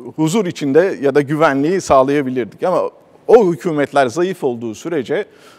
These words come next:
bu terör örgütleri oralarda barınıyorlar. E, meşru müdafaa hakkını kullanıyor Türkiye. Onun için on beş gerekiyorsa on beş kilometre, otuz kilometre gerekiyorsa otuz kilometre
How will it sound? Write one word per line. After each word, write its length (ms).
bu 80
terör 300
örgütleri 460
oralarda 540
barınıyorlar. 560
E, 260
meşru 580
müdafaa 540
hakkını 420
kullanıyor 500
Türkiye. 500
Onun 200
için 260
on 300
beş 200
gerekiyorsa 540
on 200
beş 180
kilometre, 440
otuz 300
kilometre 440
gerekiyorsa 520
otuz 280
kilometre 580